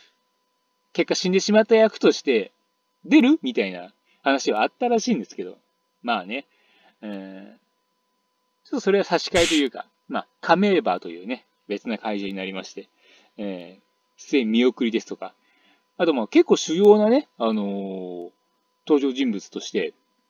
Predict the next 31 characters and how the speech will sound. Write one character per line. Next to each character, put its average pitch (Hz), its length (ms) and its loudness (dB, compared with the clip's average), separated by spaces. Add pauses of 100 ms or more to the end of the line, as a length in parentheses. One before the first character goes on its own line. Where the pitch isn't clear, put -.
(500)
も 127 180 -4
う - 20 -4
ゴ 190 140 10
ジ 220 100 4
ラ 131 100 6
の 95 80 -6
敵 - 400 -2
役 175 200 2
と 160 100 -6
し 151 80 -4
て 160 120 -6
ね、 208 140 -4 (380)
出 208 140 6
る 156 100 4
み 113 80 -2
た 98 80 -8
い 87 60 -8
な 87 60 -16
話 143 240 -4
も - 180 -4
あ 180 40 4
っ - 60 -6
た 302 140 4
ら 247 140 10
し - 120 -2
い 370 60 4
ん 262 40 4
で 139 60 4
す - 100 -8
け 107 80 -8
ど、 92 140 -12